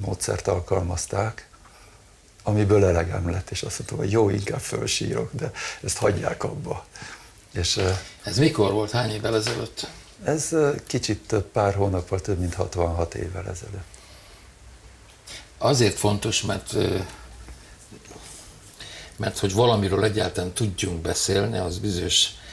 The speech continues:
Speaker 2: ö, mennyiségű időnek el kell telnie. Aligha hiszem, hogy egy tizenéves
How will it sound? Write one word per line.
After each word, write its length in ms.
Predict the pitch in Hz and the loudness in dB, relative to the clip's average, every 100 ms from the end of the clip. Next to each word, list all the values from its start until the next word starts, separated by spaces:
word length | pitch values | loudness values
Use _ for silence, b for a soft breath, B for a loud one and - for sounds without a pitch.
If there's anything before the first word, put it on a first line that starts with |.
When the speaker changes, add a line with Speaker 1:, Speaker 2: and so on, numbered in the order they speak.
| B B B | B B B
Speaker 2:
ö, 280 | - - 98 98 - - - | -8 -6 -4 -6 -10 -20 -8
mennyiségű 520 | 107 101 90 98 82 | -4 -2 0 0 0
időnek 420 | 92 87 82 82 87 | -4 -2 -4 -4 -4
el 180 | 82 | -4
kell 200 | - 82 | -4 -8
telnie. 640 | - - 82 80 - - - - - - B B B B B B B - - | -6 -6 -4 -6 -10 -12 -14 -20 -20 -20 B B B B B B B -20 -4
Aligha 440 | 123 120 107 - 95 | 2 4 4 0 0
hiszem, 480 | 98 - 95 90 | 2 2 2 0
hogy 200 | 90 87 | -4 -4
egy 140 | 85 - | -4 -4
tizenéves 920 | 98 87 85 85 82 87 - - | -4 -2 -2 -2 -4 0 2 0